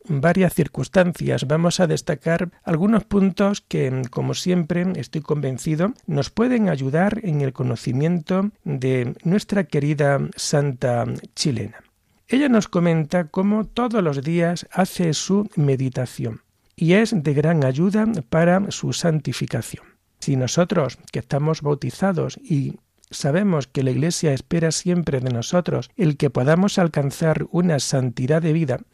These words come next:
la importancia de esa meditación diaria, la importancia de tener una vida lo más ordenada posible, en donde tengamos también nuestro tiempo para dedicarle por completo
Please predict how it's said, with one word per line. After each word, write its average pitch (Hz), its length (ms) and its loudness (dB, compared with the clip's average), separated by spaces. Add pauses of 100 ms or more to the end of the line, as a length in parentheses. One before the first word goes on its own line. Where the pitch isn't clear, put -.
la 160 120 -2
importancia 143 960 0
de 131 240 -2
esa 170 260 2
meditación 131 760 0
diaria, 143 480 -2 (180)
la 160 140 -2
importancia 151 760 0
de 175 120 0
tener 151 540 0
una 147 280 2
vida 170 420 2 (140)
lo 143 200 2
más 165 460 2
ordenada 147 600 2
posible, 147 640 0 (140)
en 143 220 2
donde 127 500 0 (100)
tengamos 156 500 2
también 160 560 2 (100)
nuestro 131 500 0
tiempo 180 640 2
para 135 240 0
dedicarle 165 800 0
por 139 300 -4
completo 123 600 -2